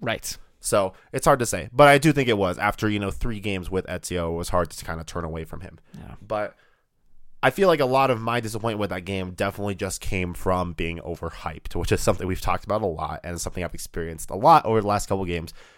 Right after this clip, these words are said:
Speaker 2: couple years with games like Watch Dogs and with games like The Division. So, I remember in our, um, our last cast of twenty fifteen or twenty sixteen,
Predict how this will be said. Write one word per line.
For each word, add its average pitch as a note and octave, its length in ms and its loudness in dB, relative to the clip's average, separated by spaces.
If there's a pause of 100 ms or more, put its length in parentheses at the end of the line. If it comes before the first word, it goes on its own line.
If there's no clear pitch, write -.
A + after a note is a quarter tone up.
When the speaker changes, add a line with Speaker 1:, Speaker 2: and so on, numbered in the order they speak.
(220)
Speaker 2:
couple G2 240 0
years D#2+ 380 -4
with F2+ 300 -6
games D#2 420 -10
like - 240 -12
Watch E3+ 320 4
Dogs D3 400 6
and A#2 100 -6
with G#2+ 120 -8
games E2+ 300 -8
like D#2+ 220 -10
The - 100 -6
Division. E2+ 600 -2 (340)
So, B2 400 0 (1400)
I B2+ 140 6
remember D3+ 440 6
in C3+ 200 2
our, A#2 220 6
um, F2+ 480 0 (220)
our G2+ 140 2
last G#2 280 2
cast G2+ 220 2
of - 80 -10
twenty F#2+ 180 0
fifteen - 360 -6
or G2+ 80 0
twenty G#2+ 220 -2
sixteen, F#2 540 -8